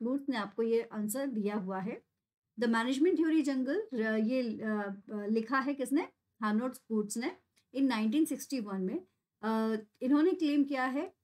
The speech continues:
the flood, the management theory created a great deal of confusion। इन्होंने यहाँ पर इंडिकेट किया है concern कि इसमें इतनी सारी चीजें होती हैं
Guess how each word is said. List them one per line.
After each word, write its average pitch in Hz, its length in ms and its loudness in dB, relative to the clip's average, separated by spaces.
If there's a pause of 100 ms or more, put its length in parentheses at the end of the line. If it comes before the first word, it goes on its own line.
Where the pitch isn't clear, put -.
(220)
the 226 140 -2
flood, 262 320 0
the 190 200 -4
management 240 500 0
theory 226 380 -2
created 226 400 -2 (160)
a 208 120 0 (180)
great 269 320 0
deal 233 220 -2
of 233 240 -6
confusion। 180 520 -6 (1800)
इन्होंने 233 280 2
यहाँ 294 220 2
पर 311 60 -2
इंडिकेट 233 560 0
किया 262 160 0
है 277 120 -2
concern 247 420 -2
कि 277 140 0
इसमें 247 260 0
इतनी 269 300 2
सारी 247 380 -2
चीजें 254 300 -4
होती 226 400 -4
हैं 233 220 -4